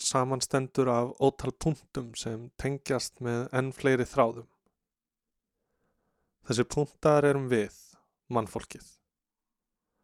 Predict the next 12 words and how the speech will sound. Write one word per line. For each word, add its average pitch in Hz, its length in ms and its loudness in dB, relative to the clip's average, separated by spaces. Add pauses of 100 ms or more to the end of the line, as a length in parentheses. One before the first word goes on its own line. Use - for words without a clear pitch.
(360)
Þræðirnir 127 800 2
eru 107 140 2 (220)
tengslin 127 540 -2
okkar 127 240 -4
á - 20 -4
milli, - 440 -6 (680)
hvort - 240 -2
sem 117 140 -2
það 110 140 0
er 110 100 -4
ást, - 560 -2
vinskapur, 127 840 0